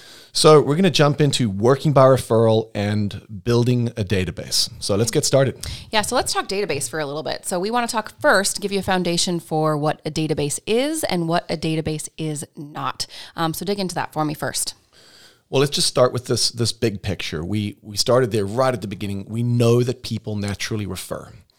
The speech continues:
Speaker 1: Uh, we don't have to teach people this. They do it when they eat at a good restaurant, and they do it when they watch a good movie. People wanna tell people about good things. And so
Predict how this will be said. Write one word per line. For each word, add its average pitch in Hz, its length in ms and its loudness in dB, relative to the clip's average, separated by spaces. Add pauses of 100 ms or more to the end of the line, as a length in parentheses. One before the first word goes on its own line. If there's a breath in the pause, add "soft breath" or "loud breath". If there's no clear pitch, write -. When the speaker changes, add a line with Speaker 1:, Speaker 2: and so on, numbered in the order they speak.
(500 loud breath)
Speaker 1:
Uh, - 200 -8
we 107 100 -2
don't 107 140 4
have 110 240 0
to 101 420 0
teach - 240 -2
people 92 300 -4
this. 127 180 0
They 92 200 -2
do 107 200 -2
it 110 80 -2
when 107 140 -4
they 98 80 -2
eat 107 100 -4
at 104 100 -4
a 110 40 0
good 104 160 -2
restaurant, 127 600 0
and 101 120 -2
they 92 100 -2
do 104 200 -2
it 95 100 -2
when 98 180 -2
they 95 220 -2
watch 110 260 -2
a 107 40 -4
good 98 140 -4
movie. 76 320 -8 (200)
People 110 260 -2
wanna 110 180 0
tell 113 220 0
people 120 320 -2
about 98 260 0
good 101 220 -4
things. 90 300 -6
And 98 100 -4
so 101 300 0